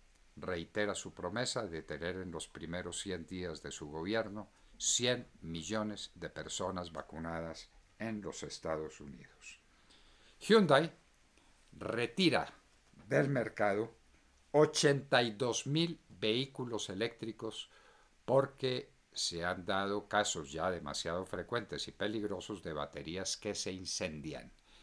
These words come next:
Incendios en los vehículos de Hyundai. Esta decisión de retirar vehículos del mercado ha sido bastante frecuente.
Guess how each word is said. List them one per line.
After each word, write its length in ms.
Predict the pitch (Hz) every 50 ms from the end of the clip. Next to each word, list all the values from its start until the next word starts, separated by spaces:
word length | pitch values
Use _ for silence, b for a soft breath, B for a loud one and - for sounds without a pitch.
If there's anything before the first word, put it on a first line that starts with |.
| B B B B B B -
Incendios 760 | 104 92 85 - - 147 143 131 127 123 127 127 - -
en 120 | - 85 80
los 180 | 82 80 76
vehículos 720 | 78 78 82 92 95 - - 101 98 101 98 98 - - - _ -
de 80 | -
Hyundai. 460 | - - 117 104 80 62 67 64 - - B B B B B B B B B B B B B -
Esta 320 | 120 135 - - - 160
decisión 500 | 143 117 101 - 98 - - 117 107 110
de 100 | 123 143
retirar 460 | - 113 98 - - 90 85 90 95 107
vehículos 540 | 107 120 120 120 123 - 127 120 110 92
del 140 | 98 90 82
mercado 600 | 82 80 78 - - - 80 80 80 92 110 131
ha 80 | 117 -
sido 320 | - - 90 95 104 107
bastante 500 | 101 80 - - - 78 76 71 - 107
frecuente. 680 | - - 80 76 - - 76 71 - - - - 143